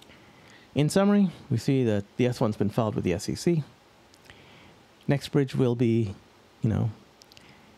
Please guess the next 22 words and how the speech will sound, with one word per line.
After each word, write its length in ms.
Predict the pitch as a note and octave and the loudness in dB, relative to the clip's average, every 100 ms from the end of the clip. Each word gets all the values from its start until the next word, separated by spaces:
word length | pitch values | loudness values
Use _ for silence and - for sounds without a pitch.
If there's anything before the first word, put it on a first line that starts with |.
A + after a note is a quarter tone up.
| - - _ | -20 -20 _
so 140 | - C#3 | -4 0
M 160 | D#3+ | 2
M 140 | E3+ D3 | 0 0
T 140 | D#3+ | 0
L 100 | C3+ | 0
P 220 | - D3+ | 0 0
will 220 | B2 C#3+ | 2 2
result 380 | C3+ A#2+ B2+ B2+ | 2 0 0 0
in 100 | - | -2
a 60 | G#2+ | 0
dividend 460 | A2 A#2 A#2+ A2+ | 0 0 0 -2
of 180 | - A2+ | -2 -4
Nextbridge 480 | A#2+ G2+ A#2+ - B2+ | -2 -4 -4 -4 -4
shares. 400 | - A#2 F#2+ A#2 - - - _ _ - - _ - - - - - _ _ | 0 0 0 -4 -12 -20 -20 _ _ -20 -20 _ -20 -20 -20 -20 -20 _ _
The 80 | B2+ | -2
Nextbridge 340 | C3 - C#3+ | -2 0 -2
shares 280 | C3 C3+ B2 | 0 0 0
are 200 | - B2 | -2 -2
only 280 | - C3+ F3+ | 0 0 0
available 360 | D3+ G#2 G2+ - | 0 0 0 -2
for 140 | - | -2
metamaterials, 720 | G2 F2 E2+ - E2+ A#2 - | -2 -2 -2 -2 -2 -2 -8